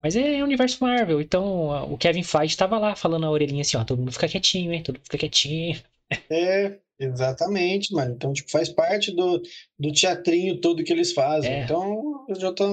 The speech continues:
Speaker 2: até acostumado.
Speaker 1: Então, mas pelo menos ele deu novo, falou que vai vir uma pa-, uma porrada de, de novidade em breve sobre Deadpool três no universo Marvel dos cinemas. Então, aguardemos aqui, com certeza vamos trazer aqui no nosso programa para comentá-las.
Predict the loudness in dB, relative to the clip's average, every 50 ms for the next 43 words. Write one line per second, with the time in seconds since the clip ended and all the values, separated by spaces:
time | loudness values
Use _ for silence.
0 | 0 -2 0 0 0 0 0 -4 -6 -4 -2 -2 0 0 0 0 0 0 0 0
1 | 0 0 0 0 0 0 0 -2 -4 -4 _ -2 0 0 0 0 0 0 0 -2
2 | 0 0 0 0 0 0 -2 -2 0 0 0 0 -2 -4 -4 -2 0 0 0 0
3 | 0 -2 -2 -2 -4 -8 -4 -2 0 0 0 0 -2 -2 -4 -6 0 _ 2 2
4 | 2 2 0 0 2 2 0 2 2 2 2 2 0 0 0 0 -2 0 0 0
5 | 0 2 0 0 -2 -2 -2 0 0 2 0 2 2 4 4 6 6 4 4 2
6 | 0 0 0 0 0 0 -2 -2 -4 -6 -10 -12 -12 -6 -4 -2 0 0 0 0
7 | -2 -2 -6 -12 _ _ _ _ 0 0 2 2 2 2 2 2 0 0 0 0
8 | 0 0 0 2 2 2 2 0 -2 -2 -2 -4 -6 -8 -12 -16 -18 -18 -20 _
9 | _ -4 -4 -2 -2 0 0 2 4 4 4 4 2 2 2 4 4 4 4 2
10 | -2 -2 -2 -2 -2 -2 -2 -2 -2 0 2 2 2 2 2 0 0 0 -2 -2
11 | -2 0 0 0 0 0 0 0 0 -2 -2 -4 -4 -4 -2 -2 -2 -2 -2 0
12 | -2 -2 -2 0 0 0 0 -2 -4 -6 -10 _ _ _ _ -4 -2 -2 -2 -2
13 | -2 -2 -2 -2 -2 0 0 0 2 0 0 -2 -4 -6